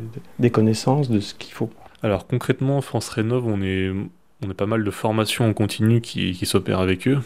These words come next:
Speaker 2: Donc ils nous envoient pas mal de webinaires, de formations qu'on peut suivre, donc pour se réactualiser notamment au niveau de la législation, des réglementations. Et aussi pas mal de formations techniques, euh, d'entrée. Par exemple, un conseiller, dès qu'on arrive dans, dans l'agence, on est formé en interne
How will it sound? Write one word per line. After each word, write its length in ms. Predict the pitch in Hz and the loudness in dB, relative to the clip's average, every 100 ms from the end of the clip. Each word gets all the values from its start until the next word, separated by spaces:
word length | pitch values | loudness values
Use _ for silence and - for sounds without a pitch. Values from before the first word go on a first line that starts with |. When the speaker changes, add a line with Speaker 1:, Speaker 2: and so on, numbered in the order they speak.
| - | -4
Speaker 2:
Donc 80 | 95 | -4
ils 40 | 98 | -2
nous 100 | 90 | 0
envoient 200 | 90 92 | 2 2
pas 80 | 98 | 4
mal 180 | 95 | 4
de 80 | 90 | 4
webinaires, 400 | 92 90 90 98 | 4 4 4 4
de 80 | 92 | 2
formations 480 | - 95 87 - 107 | 0 -2 -2 -2 -2
qu'on 140 | 98 | -4
peut 100 | - | -6
suivre, 260 | - 117 117 | -2 0 0
donc 120 | 90 | -2
pour 160 | - 90 | -6 -8
se 100 | - | -2
réactualiser 500 | 107 - 92 92 104 | -2 -2 0 4 4
notamment 360 | 90 92 92 | 6 4 4
au 20 | |
niveau 220 | 90 90 92 | 2 4 4
de 40 | |
la 60 | 87 | 4
législation, 800 | 87 - 92 - 101 104 101 | 0 -2 -6 -2 2 4 4
des 240 | 98 90 87 | 2 0 0
réglementations. 640 | 85 95 95 92 90 - - - - - - - - - | 2 2 0 -6 -8 -10 -12 -16 -20 -20 -20 -20 -12 0
Et 100 | 101 | 0
aussi 200 | 95 - | 0 2
pas 120 | 113 | 4
mal 160 | 117 | 4
de 60 | 113 | 2
formations 480 | - 107 101 - 104 | 0 0 0 0 -2
techniques, 640 | 110 - 110 127 - - - | -2 0 -2 -2 -6 -12 -6
euh, 500 | 120 95 92 90 92 | -2 2 2 2 0
d'entrée. 280 | 95 85 - | -2 -2 0
Par 120 | - | 2
exemple, 240 | 92 107 95 | 2 2 0
un 60 | |
conseiller, 500 | 87 98 - 98 117 | -2 -2 0 2 2
dès 100 | 110 | 2
qu'on 180 | 92 95 | 2 2
arrive 260 | 90 95 98 | 4 4 2
dans, 200 | 90 87 | 2 0
dans 140 | 90 | 2
l'agence, 480 | 85 90 120 135 - - - - - | 2 2 0 -2 -6 -10 -16 -12 -2
on 160 | 92 98 | 0 2
est 80 | |
formé 480 | 104 - 98 98 127 - _ _ _ _ _ | 0 0 0 0 -4 -6 _ _ _ _ _
en 140 | 113 104 | -2 -2
interne 340 | 92 113 | -2 -4